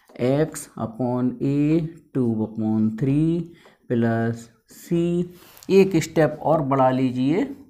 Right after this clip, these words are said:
ये आपकी फाइनल स्टेप हो जाएगी, वन upon थ्री sine inverse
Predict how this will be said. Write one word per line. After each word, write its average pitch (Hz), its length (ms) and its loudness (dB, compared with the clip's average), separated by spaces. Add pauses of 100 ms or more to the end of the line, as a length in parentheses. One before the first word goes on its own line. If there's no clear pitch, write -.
(640)
ये 131 480 0
आपकी 120 400 -6
फाइनल 107 460 0
स्टेप 113 340 -4
हो 139 100 2
जाएगी, 156 360 2 (500)
वन 123 260 0
upon 117 500 -2
थ्री 123 260 -2 (600)
sine 117 500 -4
inverse 117 760 -4